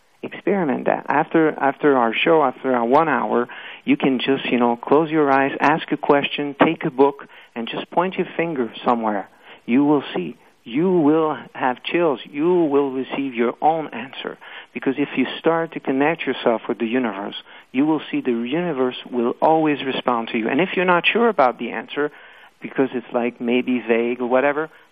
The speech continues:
ask again and ask again. Because most of the time it is because your own spirit is not focused enough.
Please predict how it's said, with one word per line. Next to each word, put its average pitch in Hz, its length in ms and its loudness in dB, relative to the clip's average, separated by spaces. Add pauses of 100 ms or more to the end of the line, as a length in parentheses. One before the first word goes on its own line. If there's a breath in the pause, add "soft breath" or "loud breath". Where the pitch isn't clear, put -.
ask - 340 2
again 131 420 -2 (320 loud breath)
and 120 120 2
ask 139 400 2
again. 117 400 -2 (320 loud breath)
Because 127 360 0
most 143 320 0
of 143 60 -14
the 135 80 -6
time 131 320 0
it 117 120 -2
is 120 160 -2
because 127 380 -2
your 120 260 0 (100)
own 180 320 2 (120)
spirit 139 500 2
is 123 180 -12
not 123 220 -6 (100)
focused 151 520 -4
enough. 113 340 -10